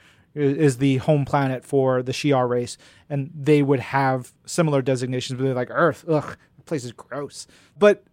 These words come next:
in this catalog, there are thousands. You know, the, the numbering goes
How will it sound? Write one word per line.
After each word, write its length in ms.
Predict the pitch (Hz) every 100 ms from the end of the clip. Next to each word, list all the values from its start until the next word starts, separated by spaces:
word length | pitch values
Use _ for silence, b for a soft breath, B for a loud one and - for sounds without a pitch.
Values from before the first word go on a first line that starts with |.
| _ _ _ -
in 200 | 214 247
this 200 | 240 214
catalog, 640 | - 226 262 226 196 175
there 180 | 151 202
are 240 | 196 143 - _ _
thousands. 920 | - 139 160 151 123 - - - - - -
You 80 | 143
know, 140 | 139
the, 120 | 139
the 140 | 147 180
numbering 440 | 214 294 254 185
goes 300 | 156 165 147